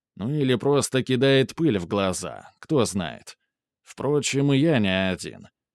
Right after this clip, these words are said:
Те, кто со мной, давно показали себя с лучшей стороны.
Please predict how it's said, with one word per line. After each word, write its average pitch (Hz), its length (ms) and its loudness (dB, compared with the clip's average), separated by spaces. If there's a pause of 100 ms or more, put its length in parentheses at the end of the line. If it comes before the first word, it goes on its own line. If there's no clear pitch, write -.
(320)
Те, 151 280 0
кто 147 180 2
со 139 240 2
мной, 135 420 2
давно 131 440 0
показали 98 640 -2
себя 101 400 0
с - 100 -4
лучшей 98 400 -2
стороны. 98 640 -4